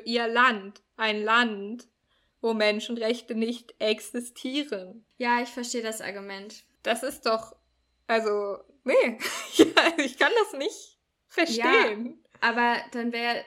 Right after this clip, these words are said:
Speaker 2: dann müsstest du halt voll viele Länder ausschließen, ja. Das ist
Speaker 1: Ja, da musst du halt einfach mal konsequent sein.
Speaker 2: Aber dann
Speaker 1: <laughs>
Speaker 2: gibst du halt, also ich glaub aber schon, dass es dann zumindest so ein bisschen Chance auf Besserung gibt. Ich weiß es nicht. Es ist schwierig.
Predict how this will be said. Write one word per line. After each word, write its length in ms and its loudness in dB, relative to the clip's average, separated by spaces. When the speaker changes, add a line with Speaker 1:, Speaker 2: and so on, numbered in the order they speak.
Speaker 2:
dann 220 -8
müsstest 340 -8
du 220 -6
halt 160 -8
voll 180 -10
viele 260 -8
Länder 380 -6
ausschließen, 460 -14
ja. 320 -12
Das 180 -20
ist 360 -18
Speaker 1:
Ja, 60 0
da 80 4
musst 200 -2
du 40 2
halt 140 4
einfach 300 0
mal 120 -4
konsequent 580 -2
sein. 420 -4
Speaker 2:
Aber 220 0
dann 320 0
Speaker 1:
<laughs> 1000 -12
Speaker 2:
gibst 260 -6
du 80 -4
halt, 220 -4
also 240 -4
ich 140 -16
glaub 280 -2
aber 200 -4
schon, 260 -6
dass 400 -12
es 220 -18
dann 260 -2
zumindest 640 -6
so 80 -2
ein 100 0
bisschen 360 -6
Chance 380 -10
auf 120 -14
Besserung 420 -12
gibt. 400 -20
Ich 140 -18
weiß 240 0
es 140 -14
nicht. 340 -16
Es 160 -16
ist 160 -10
schwierig. 520 -12